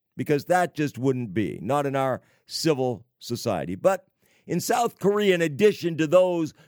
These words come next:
myriad evils where it is extremely prevalent, pervasively prevalent, there's something else that has come to the fore, and that is this. In their sports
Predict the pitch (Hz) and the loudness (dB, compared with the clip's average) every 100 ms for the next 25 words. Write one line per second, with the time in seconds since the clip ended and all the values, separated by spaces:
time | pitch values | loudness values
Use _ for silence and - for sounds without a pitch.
0 | - 151 180 220 220 190 165 170 185 127 | -6 0 4 2 2 0 2 0 0 -2
1 | 117 98 160 185 175 151 160 - - - | -6 -4 0 0 0 -2 -4 -6 -16 -16
2 | _ 170 190 240 277 254 190 135 123 123 | _ -8 -4 -2 0 0 0 0 0 0
3 | 147 135 95 64 - _ _ _ - 160 | 0 0 -2 -8 -12 _ _ _ -2 0
4 | 165 123 202 247 247 - 123 113 90 110 | 0 4 4 4 -2 -4 -2 -2 0 -2
5 | 104 120 110 76 55 - _ _ _ _ | -2 0 0 -2 -12 -14 _ _ _ _
6 | _ _ _ _ _ _ _ - 156 160 | _ _ _ _ _ _ _ -6 -2 0
7 | 220 240 202 196 196 170 82 - - _ | -2 -2 2 4 6 4 0 -10 -20 _
8 | _ _ _ - 151 147 - - 165 151 | _ _ _ 0 0 0 2 2 2 -2
9 | 127 - 139 95 107 147 180 180 156 175 | -2 -2 -2 0 0 0 2 2 0 0
10 | 151 - - _ _ _ - 185 190 180 | -2 -4 -18 _ _ _ -2 0 2 0
11 | - - - 214 226 196 - - - - | -2 -8 -4 2 4 4 -2 -12 -12 -10
12 | - - | -12 -16